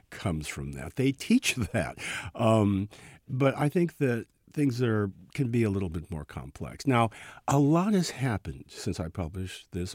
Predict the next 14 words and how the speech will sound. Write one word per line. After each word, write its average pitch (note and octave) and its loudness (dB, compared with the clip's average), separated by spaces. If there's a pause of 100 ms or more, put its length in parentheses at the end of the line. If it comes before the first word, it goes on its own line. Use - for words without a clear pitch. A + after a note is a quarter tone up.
article F2+ -8
eight F#2+ -6
years D3+ -6
ago. - -10 (500)
You G2+ 0
know, F#2+ 4
this C3+ 0
was E3+ 2
just - -4
before, F2+ -2 (420)
um, F2+ -2
Barack F#2+ -2
Obama E2 -6 (360)
was D#2 -6